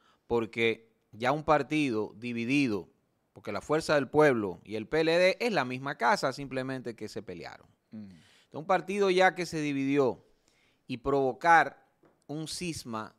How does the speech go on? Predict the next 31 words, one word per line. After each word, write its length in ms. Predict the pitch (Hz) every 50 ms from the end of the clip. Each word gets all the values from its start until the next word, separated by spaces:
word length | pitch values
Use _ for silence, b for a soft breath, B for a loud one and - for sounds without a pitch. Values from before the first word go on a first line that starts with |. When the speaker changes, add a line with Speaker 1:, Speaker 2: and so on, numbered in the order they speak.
| _ _
Speaker 1:
de 200 | 104 110 117 107
tal 240 | - 135 139 151 156
manera, 500 | 156 156 156 147 131 117 110 107 107 _ _ _ _ _ _ _ _ _ _ _ _ _ _
pues 640 | 123 123 127 127 123 120 120 117 117 110 - - _ _ _ _
podría 800 | - 135 131 127 127 131 151 170 175 165 156 135 123 123 117 -
traer 420 | - 127 - 113 113 120 135 135 131
muchos 580 | 127 127 131 135 151 185 190 - 180 160 -
inconvenientes, 920 | 151 139 131 - 135 135 131 135 147 151 147 127 117 110 98 120 - - b b b b b b b b
porque 420 | - 220 226 214 - 226 220 214 -
independientemente 840 | 175 165 160 160 147 160 156 165 180 180 185 175 180 180 175 175 165
de 140 | 160 151 143
que 100 | 151 143
Abel 300 | 139 135 143 151 156 151
no 140 | 147 147 156
ha 20 |
aprendido, 640 | 151 - 156 151 147 151 160 156 147 127 123 - _ b b b b b b b b
de 160 | - 120 123
que 120 | 113 123 127
Abel 260 | 123 123 131 139 147
ha 180 | 147 147 147 147
traído 460 | 151 143 135 135 143 147 143 139 139
en 60 | 135
muchos 360 | 135 139 143 - - 143 -
aspectos 600 | 139 120 - _ 139 135 127 - - 135 123 110
división 760 | 120 139 143 135 131 117 - - 147 151 160 165 160 143 120
dentro 320 | 110 120 117 113 117 120
del 180 | 117 113 113 104
P 140 | - 131 135
L 160 | 127 120 117
D, 360 | 127 143 143 139 143 147 - _ _ _ _ _ _ _ _ _ _ _
eh, 680 | - 110 113 110 107 104 104 101 98 95 90 85 -